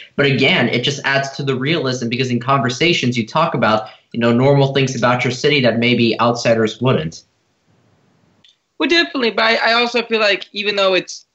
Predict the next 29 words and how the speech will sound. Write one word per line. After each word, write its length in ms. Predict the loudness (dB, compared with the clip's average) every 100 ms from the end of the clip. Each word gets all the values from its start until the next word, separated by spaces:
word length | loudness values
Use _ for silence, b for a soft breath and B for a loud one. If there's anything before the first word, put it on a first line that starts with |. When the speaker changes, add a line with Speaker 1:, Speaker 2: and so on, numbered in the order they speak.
| _ _ _ _ -2
Speaker 2:
it 80 |
is 180 | -2 0
set 260 | 0 0 -2
in 140 | -6
this 180 | -6 -8
kind 180 | -4 -4
of, 60 | -4
it 120 | -2
is 200 | -2 0
set 100 | 0
in 80 | 0
Sacramento, 640 | -2 -2 -2 -2 -2 0
I 120 | 0
feel 200 | 0 0
like 200 | 0 2
all 140 | 2 2
of 100 | 2
us 220 | -2 -2
can 140 | -4
still 240 | -2 0 2
relate 260 | 2 2
to 120 | 0 -2
it, 100 | 0
because 340 | -2 -2 -2 B B B _ _ _ _ 0
I 100 | 2
don't, 220 | 2 2
I, 220 | 0 0 -4 -2
I 100 | 0
mean, 320 | 2 0